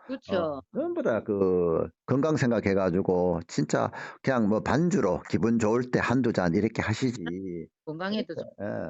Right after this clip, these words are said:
Speaker 1: 생각 없이 그 술을 드시는 분들은 거의 없습니다. 예, 그렇게 해서,
Speaker 2: 음.
Speaker 1: 아, 그런 분이면은, 아, 어디라도 가서 열심히, 어, 살 수가 있다, 이 말씀이죠?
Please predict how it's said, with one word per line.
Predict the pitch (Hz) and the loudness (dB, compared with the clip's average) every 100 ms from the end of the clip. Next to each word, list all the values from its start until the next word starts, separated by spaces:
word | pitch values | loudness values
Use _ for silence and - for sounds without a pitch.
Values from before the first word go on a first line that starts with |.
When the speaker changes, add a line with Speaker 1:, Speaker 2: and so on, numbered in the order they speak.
| 78 - | -10 -4
Speaker 1:
생각 | 170 214 226 | 0 2 0
없이 | 135 160 | -2 -2
그 | 147 135 | -2 -2
술을 | 175 185 | -2 0
드시는 | 143 131 185 | 0 2 2
분들은 | 151 110 95 | 2 2 2
거의 | 127 175 | 2 2
없습니다. | - - 185 220 - _ _ _ _ _ _ - | 0 -2 -2 0 -4 _ _ _ _ _ _ 0
예, | 87 78 78 78 | 2 2 0 0
그렇게 | 120 101 104 | 0 2 0
해서, | 95 107 101 | 0 -2 -6
Speaker 2:
음. | 95 _ | -8 _
Speaker 1:
아, | 101 85 | -10 -8
그런 | 82 151 131 | -2 0 2
분이면은, | 104 104 101 98 110 117 120 - - | 2 2 2 2 2 0 -2 -8 -10
아, | - 87 | -2 2
어디라도 | 82 139 120 92 - 104 | 2 2 2 2 2 0
가서 | 95 98 101 | 2 2 2
열심히, | 104 104 113 107 92 - - | 2 2 2 2 2 -2 -4
어, | - 92 87 82 87 _ - | 0 2 2 0 -2 _ -14
살 | - 107 117 | -4 0 2
수가 | - 120 | 2 2
있다, | - - 117 107 | 0 0 2 2
이 | 107 | 2
말씀이죠? | 135 123 120 107 104 156 120 85 67 | 2 2 2 2 2 2 2 0 0